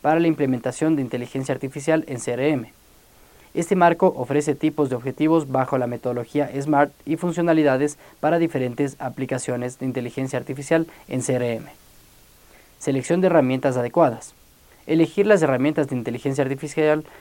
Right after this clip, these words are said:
que mejor se adapten a las necesidades de la empresa es esencial. Monitoreo y evaluación.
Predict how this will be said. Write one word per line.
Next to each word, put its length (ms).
que 300
mejor 380
se 120
adapten 440
a 60
las 160
necesidades 720
de 60
la 80
empresa 640
es 160
esencial. 520
Monitoreo 680
y 100
evaluación. 540